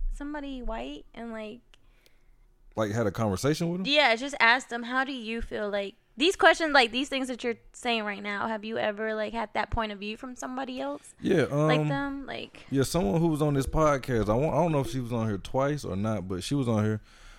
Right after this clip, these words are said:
Speaker 2: Um, we, she was, she was white,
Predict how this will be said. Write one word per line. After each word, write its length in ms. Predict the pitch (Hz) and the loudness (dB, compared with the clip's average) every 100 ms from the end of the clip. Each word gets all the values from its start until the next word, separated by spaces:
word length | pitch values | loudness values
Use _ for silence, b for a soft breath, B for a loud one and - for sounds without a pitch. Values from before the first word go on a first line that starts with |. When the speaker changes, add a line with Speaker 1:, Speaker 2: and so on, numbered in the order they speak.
| B | B
Speaker 2:
Um, 720 | - 110 110 107 107 107 107 104 _ _ - | -6 -2 0 0 0 0 -4 -8 _ _ -4
we, 540 | 104 139 170 160 151 - - | 2 4 4 2 0 -8 -8
she 200 | - 160 | 0 2
was, 120 | 143 | 2
she 100 | 160 | 4
was 160 | 160 135 | 2 4
white, 380 | 127 131 131 | 4 4 2